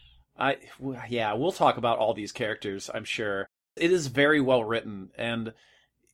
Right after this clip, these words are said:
it was one of the things I was really, I d-, wasn't sure going in, like, watching the first few episodes. I'm just like, I,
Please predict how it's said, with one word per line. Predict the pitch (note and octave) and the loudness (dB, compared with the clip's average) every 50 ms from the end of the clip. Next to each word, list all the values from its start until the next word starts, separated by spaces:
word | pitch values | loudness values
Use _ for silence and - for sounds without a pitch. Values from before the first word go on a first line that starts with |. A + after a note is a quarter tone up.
| _ _ _ | _ _ _
it | - D#3+ D#3 | -2 -2 0
was | D#3 D#3+ D#3 C#3+ B2 B2 | 2 2 2 2 0 0
one | B2+ D3 E3+ F#3 | 0 2 4 4
of | E3+ | 4
the | F3 | 2
things | E3 C#3 D3 | 2 2 4
I | C#3+ | 4
was | C#3+ C#3+ B2+ B2 | 4 4 2 0
really, | A#2 B2+ C#3 D3 D3 D3+ C#3+ C#3 C3 B2+ A#2+ - _ _ _ _ _ _ _ _ _ _ - - | 0 2 4 4 4 4 4 4 4 2 0 -6 _ _ _ _ _ _ _ _ _ _ 2 4
I | D#3 D#3+ | 4 4
d-, | C3 G3+ | 4 4
wasn't | F#3+ G#3 A3 A#3+ - | 2 2 2 2 2
sure | - - A3 G3+ | 4 6 6 8
going | F3 F3 D#3 C#3+ C#3 C#3 | 8 8 6 6 6 6
in, | C3 B2 A#2+ A2+ A2 G#2 A2+ - _ _ - | 4 4 4 2 -2 -6 -10 -14 _ _ -4
like, | B2+ B2+ C3+ | -4 2 4
watching | C#3 C#3 C#3+ - D#3 | 6 6 6 4 0
the | C#3 - | -2 0
first | - C#3 C3+ - | 0 0 0 0
few | - C3 B2+ | 2 2 2
episodes. | B2 A2+ A#2 - B2+ A2+ A2 G#2+ - - - | 2 2 0 -2 -2 -2 -2 -2 -6 -8 -8
I'm | C3 C3 | -6 -6
just | B2 B2 - C#3 | -6 -6 -2 2
like, | B2+ B2 A#2+ - - _ _ _ _ _ _ _ _ _ | 2 2 2 -2 -8 _ _ _ _ _ _ _ _ _
I, | - D3+ D#3 - D#3+ D#3+ D#3+ | 4 4 4 6 8 6 6